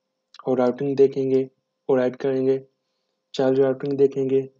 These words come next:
और कैसे हम एक लेआउट बनाने में चाइल्ड राउटिंग को यूज़ कर सकते हैं और साइन अप, साइन अप पेज ऐड करेंगे और उसको कॉन्फ़िगर करेंगे राउटिंग के साथ। इस वीडियो में हम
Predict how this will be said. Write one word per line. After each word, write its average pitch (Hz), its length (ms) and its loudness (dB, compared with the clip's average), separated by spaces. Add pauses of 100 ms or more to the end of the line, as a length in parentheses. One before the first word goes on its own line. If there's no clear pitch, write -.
(100)
और 139 100 -8
कैसे 135 320 -2
हम 131 240 -6 (480)
एक 139 180 2
लेआउट 131 380 4
बनाने 131 280 -2
में 127 200 -2
चाइल्ड 127 280 -2
राउटिंग 127 300 -2
को 127 80 2
यूज़ 127 220 -2
कर 135 140 -2
सकते 127 340 -8
हैं 127 240 -10 (440)
और 139 120 0
साइन 127 300 -6
अप, 131 160 -4 (520)
साइन 131 300 -4
अप 135 140 -6
पेज 131 280 2 (280)
ऐड 135 180 -2
करेंगे 135 420 0
और - 540 -10
उसको 131 200 -2
कॉन्फ़िगर 131 460 -2
करेंगे 127 420 -2
राउटिंग 120 340 -6
के 123 120 -6
साथ। 120 220 -14 (1600)
इस 160 100 0
वीडियो 143 360 -2
में 143 160 -8
हम 127 200 -12